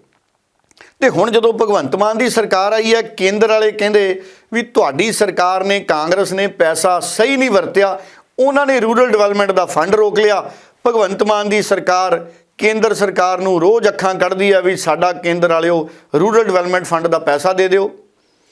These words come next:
ਤੇ ਕੇਂਦਰ ਵਾਲੇ ਕਹਿੰਦੇ ਕਿ ਯੂਟੀਲਾਈਜੇਸ਼ਨ ਸਰਟੀਫਿਕੇਟ ਭੇਜੋ, ਤੁਸੀਂ ਪੈਸਾ ਵਰਤਿਆ ਕਿੱਥੇ ਆ?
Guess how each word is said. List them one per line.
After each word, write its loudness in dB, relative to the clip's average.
ਤੇ 0
ਕੇਂਦਰ 0
ਵਾਲੇ 2
ਕਹਿੰਦੇ 0
ਕਿ 0
ਯੂਟੀਲਾਈਜੇਸ਼ਨ 0
ਸਰਟੀਫਿਕੇਟ -2
ਭੇਜੋ, 0
ਤੁਸੀਂ -4
ਪੈਸਾ 0
ਵਰਤਿਆ 0
ਕਿੱਥੇ -4
ਆ? -2